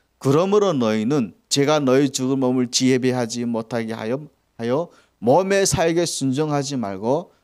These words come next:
또한 너희 지체를 불의의 무기로 저에게 내주지 말고, 오직 너희 자신을 죽은 자 가운데서 다시 살아난 자 같이 하나님께 드리며, 너희 지체를 의의 무기로 하나님께 드리라."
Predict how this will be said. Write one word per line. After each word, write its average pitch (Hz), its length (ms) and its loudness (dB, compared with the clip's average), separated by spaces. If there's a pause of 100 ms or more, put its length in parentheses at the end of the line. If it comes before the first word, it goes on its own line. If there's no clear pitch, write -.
(140)
또한 185 400 2
너희 160 280 2
지체를 151 540 -2
불의의 170 520 4
무기로 127 580 -2 (240)
저에게 120 380 2
내주지 104 400 -6
말고, 107 340 -4
오직 117 260 -2
너희 120 280 4
자신을 143 580 0 (280)
죽은 175 360 0
자 180 200 2
가운데서 151 600 0
다시 135 240 -6
살아난 131 400 -4
자 123 140 -8
같이 117 280 -8
하나님께 120 580 -4
드리며, 123 500 -2 (400)
너희 202 380 2
지체를 165 520 0
의의 151 260 4
무기로 120 320 0
하나님께 123 680 -2
드리라." 104 640 -10